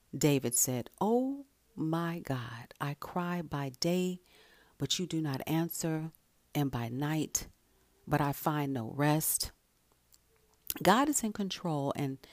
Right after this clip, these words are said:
has been all along. He heard Job's cries for help.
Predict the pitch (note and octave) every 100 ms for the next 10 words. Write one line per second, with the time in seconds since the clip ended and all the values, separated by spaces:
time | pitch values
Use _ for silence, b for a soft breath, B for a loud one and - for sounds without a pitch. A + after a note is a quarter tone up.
0 | B B B B - G3 F3 E3 G#3+ -
1 | D3+ F#3+ A3+ A#3+ G3 G#3 A#3+ D3+ - C#3+
2 | - _ _ _ _ _ - F#3+ F3+ E3+
3 | D#3 D3 D#3+ F#3 G#3 - - B2 G#2+ G#2+
4 | - - - - C3+ B2+ A#2+ -